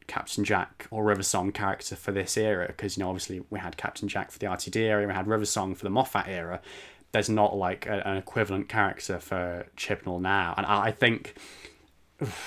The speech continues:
they've perhaps, sort of in light of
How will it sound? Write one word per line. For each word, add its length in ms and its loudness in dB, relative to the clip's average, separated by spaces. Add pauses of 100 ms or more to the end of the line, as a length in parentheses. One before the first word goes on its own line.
they've 200 2
perhaps, 600 2 (1000)
sort 200 0
of 80 -2
in 140 4
light 200 8
of 220 -4